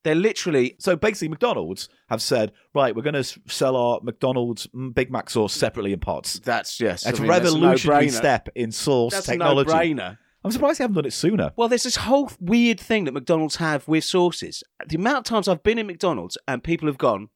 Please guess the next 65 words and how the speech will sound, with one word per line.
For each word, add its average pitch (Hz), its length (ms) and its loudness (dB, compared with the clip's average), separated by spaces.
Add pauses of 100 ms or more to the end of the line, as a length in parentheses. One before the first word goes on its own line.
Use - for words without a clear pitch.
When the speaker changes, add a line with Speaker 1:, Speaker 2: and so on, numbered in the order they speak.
(200)
Speaker 1:
they've 131 100 -12
got 196 160 -2
their 156 100 -2
burger 110 360 0
or 82 40 -6
whatever, 82 280 -8
and 104 120 -4
then 107 100 2
Speaker 2:
Yeah. 110 60 2
Speaker 1:
they 110 80 0
said, 110 200 -4
"Can 135 120 -8
I - 20 0
have 120 120 -2
a 117 180 2
mayonnaise?" 113 460 -4 (100)
Speaker 2:
Yeah. 78 180 0
Speaker 1:
And 104 100 -2
they 98 100 -2
go, 92 240 -4
"No, 101 120 -4 (440)
mayonnaise, 101 500 -4
please. - 360 -6 (180)
No." 107 160 -2 (120)
Speaker 2:
Why? 135 360 -2 (140)
Speaker 1:
They, 143 160 0
they 147 180 -4
do 151 200 -2
not 170 160 0
stock - 380 -4
mayonnaise. 156 500 -6 (120)
Speaker 2:
But 254 140 0
they 233 80 4
have 247 160 0
it 226 60 -2
on 175 180 -2
the 156 260 2 (240)
Speaker 1:
They 170 80 -4
Speaker 2:
Like 170 80 4
Speaker 1:
have 202 100 2
it - 20 2
on 202 80 2
their 196 80 4
chicken 208 320 -4
burgers 101 320 -6
and 98 80 -14
stuff. - 220 -8
Speaker 2:
Yeah. 277 80 4
Speaker 1:
Yeah, 151 180 6
but 156 100 -4
they 165 100 0
do 196 260 2
not, 202 260 -2 (260)
just 220 200 -2
like 233 120 2
the 190 80 2
Big 240 220 -4
Mac 135 240 -2 (180)
sauce 110 320 -6
up 123 140 -4
till 123 100 -6
now, 117 420 -4 (180)
they 160 140 4
haven't, 165 320 2
um, 165 420 2